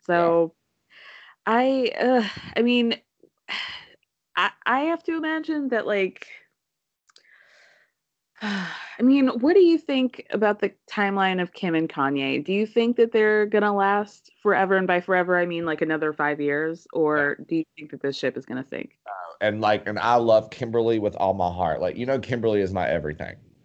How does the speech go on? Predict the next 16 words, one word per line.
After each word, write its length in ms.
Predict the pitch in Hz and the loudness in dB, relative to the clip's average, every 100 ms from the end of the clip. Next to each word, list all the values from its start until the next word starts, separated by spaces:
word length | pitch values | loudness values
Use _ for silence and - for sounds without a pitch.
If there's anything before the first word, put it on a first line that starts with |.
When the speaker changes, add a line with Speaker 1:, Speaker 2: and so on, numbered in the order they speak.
| _ - | _ -4
Speaker 1:
Mm-hmm. 200 | 185 175 | 0 2
Speaker 2:
Like, 180 | 202 147 _ _ 107 | 2 0 _ _ -8
I 60 | 113 | -2
will 100 | 117 | 0
defend 380 | 110 110 107 104 | 0 0 -2 0
her 160 | 107 | -2
till 160 | 104 110 | 0 -2
I'm 220 | 92 95 | -2 -2
blue 260 | 98 101 101 | 0 0 0
in 100 | 98 | -2
the 80 | 101 | 0
face. 580 | 110 104 113 - - _ _ _ _ - _ | 4 4 2 -4 -18 _ _ _ _ -20 _
But, 180 | 117 107 | 2 4
like, 440 | 107 98 95 - _ | 4 2 0 -6 _
I, 680 | 101 98 98 101 104 104 98 - | -2 0 0 0 0 -4 -6 -4
and 320 | 107 98 | -4 -4